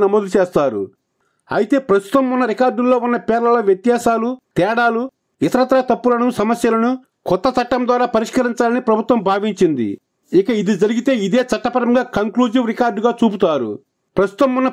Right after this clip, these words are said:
ప్రిజంప్టివ్ రికార్డుల ప్రకారం ఎవరైనా ఫలానా భూమి తమదేనని చెప్పుకుంటూ కోర్టుకు వెళ్లే అవకాశం ఉంటుంది. అయితే ల్యాండ్ టైటిలింగ్ యాక్ట్ అమలైతే అసలు హక్కుదారుడికి చెందిన భూమి తమదంటూ అభ్యంతరం వ్యక్తం చేసే ఛాన్స్ ఉండదు. ఈ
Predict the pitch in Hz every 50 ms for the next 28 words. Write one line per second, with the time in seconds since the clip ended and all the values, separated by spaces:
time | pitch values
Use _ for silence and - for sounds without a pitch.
0 | - 202 214 240 247 247 247 - 262 240 233 233 - 254 247 208 240 240 240 247
1 | 247 233 202 233 240 233 240 262 262 262 _ _ _ _ _ - 123 165 196 226
2 | 247 254 254 262 - - 202 208 226 233 233 240 240 214 170 208 233 240 247 247
3 | 226 220 220 226 214 240 240 240 240 233 208 - 233 - - 226 - 233 226 220
4 | - 254 226 - - 220 220 214 208 220 208 226 214 226 226 202 190 190 208 202
5 | 226 220 - 202 196 190 185 185 165 151 131 120 104 95 - _ _ _ _ _
6 | _ _ _ - 170 214 220 - 269 233 185 165 175 226 240 233 262 247 254 254
7 | 254 254 240 240 233 240 240 233 - 220 190 196 214 233 233 240 233 - 240 240
8 | 247 247 - - - 170 180 247 240 214 208 202 - 220 214 247 247 233 240 233
9 | 233 220 - 240 226 233 233 202 170 202 226 226 226 - 208 208 220 226 220 202
10 | 214 240 214 190 165 208 214 214 233 220 214 208 196 196 - 220 202 185 214 208
11 | 196 220 214 - - 196 185 202 196 185 202 185 180 160 143 123 117 107 101 92
12 | - _ _ _ _ _ _ _ _ _ - 175 214